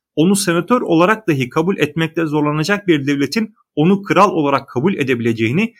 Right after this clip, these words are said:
ve Romulus'a tanrılar tarafından verilen ve tanrılar tarafından tanrılar katına geri alınan kutun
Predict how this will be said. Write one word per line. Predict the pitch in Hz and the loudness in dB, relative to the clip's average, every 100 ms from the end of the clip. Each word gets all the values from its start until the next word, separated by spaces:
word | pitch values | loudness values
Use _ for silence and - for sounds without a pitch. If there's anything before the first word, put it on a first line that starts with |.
| _ - | _ -4
ve | 151 | 0
Romulus'a | 143 180 220 - 104 - | 2 2 2 0 -4 -4
tanrılar | 147 165 190 226 | -2 0 0 0
tarafından | - 160 156 160 165 151 | 0 -2 -2 -4 -2 -2
verilen | 139 151 131 - | 0 2 0 -2
ve | 120 | -4
tanrılar | 135 147 190 196 | -2 0 0 -2
tarafından | 175 151 156 156 151 127 _ - | -2 -6 -6 -6 -6 -6 _ -4
tanrılar | 139 147 185 202 | -2 0 0 -2
katına | - - 170 | -4 -6 -6
geri | 147 131 170 | -4 -2 0
alınan | 185 156 143 | 0 -2 -6
kutun | - 131 208 220 | -8 -6 -6 -6